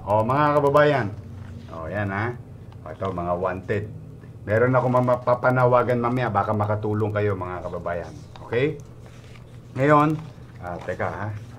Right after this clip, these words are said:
O, nagkapatong lang. Okay. Mga kababayan, I would like to congratulate the men and women, uniform personnel of Manila Police District,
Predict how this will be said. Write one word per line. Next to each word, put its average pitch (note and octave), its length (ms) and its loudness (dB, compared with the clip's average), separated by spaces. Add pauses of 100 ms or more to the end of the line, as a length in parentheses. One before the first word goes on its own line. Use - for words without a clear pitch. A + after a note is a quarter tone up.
O, D#2 160 -14
nagkapatong E2 800 -8
lang. D#2 160 -12 (160)
Okay. G2 320 -4 (2250)
Mga E3 200 10 (120)
kababayan, E3 640 8 (480)
I A2 80 -2
would A#2 160 4
like C3 240 2
to B2 80 -2
congratulate B2+ 800 0
the G2+ 160 0
men C3+ 400 2
and A2+ 160 -2
women, B2+ 480 2 (480)
uniform C3+ 560 2
personnel A#2 480 0 (1040)
of G#2+ 160 2
Manila B2+ 320 2
Police A#2+ 320 -2
District, A2+ 400 -6